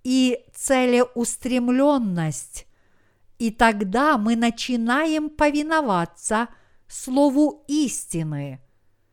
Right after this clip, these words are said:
Когда мы засвидетельствуем о том, как Бог использует каждого служителя,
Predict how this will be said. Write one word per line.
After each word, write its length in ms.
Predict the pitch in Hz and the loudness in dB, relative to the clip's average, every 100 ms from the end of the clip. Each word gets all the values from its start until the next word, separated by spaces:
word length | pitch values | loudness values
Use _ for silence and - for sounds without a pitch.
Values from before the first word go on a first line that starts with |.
| _ _ _ _ - | _ _ _ _ -2
Когда 500 | 247 247 226 277 311 | 2 2 2 2 2
мы 280 | 311 302 | 2 2
засвидетельствуем 1400 | 262 277 277 - 294 254 208 175 180 175 - 208 214 208 - | 2 0 0 -2 -4 0 0 0 -2 -4 -6 -2 0 0 -2
о 160 | 240 269 | 0 0
том, 500 | - 226 170 156 - - - - - | 0 0 0 -4 -10 -16 -20 -20 -10
как 440 | - 320 277 196 190 | 0 2 2 0 2
Бог 260 | 233 240 | 4 4
использует 1000 | 214 254 247 - 302 302 262 214 233 - - | 2 -6 -6 -4 0 2 2 0 0 0 -6
каждого 680 | - 262 240 202 202 214 | -2 2 2 2 -2 0
служителя, 1000 | 214 - 233 240 320 359 349 190 170 220 | -2 -4 -4 -2 -2 -2 -2 -2 -2 -4